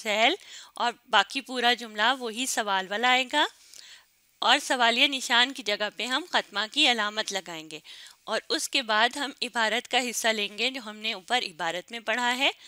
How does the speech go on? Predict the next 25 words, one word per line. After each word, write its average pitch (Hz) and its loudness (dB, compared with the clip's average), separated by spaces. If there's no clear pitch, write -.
अब्दुल्ला 240 4
हमारे 247 2
स्कूल 220 -8
का 233 2
हेड 214 -2
बॉय 190 -6
था, 233 0
दसवीं 262 2
जमात 233 0
का 214 0
तालिब 196 -2
इल्म, 262 0
साफ 277 6
सुथरा - -2
यूनिफॉर्म, 214 -4
हमेशा 262 2
हाजिर, 220 -2
सबकी 240 -8
मदद 208 -6
करने 247 -2
वाला 254 2
और 233 4
पूरे 311 0
स्कूल 226 -10
में 226 -2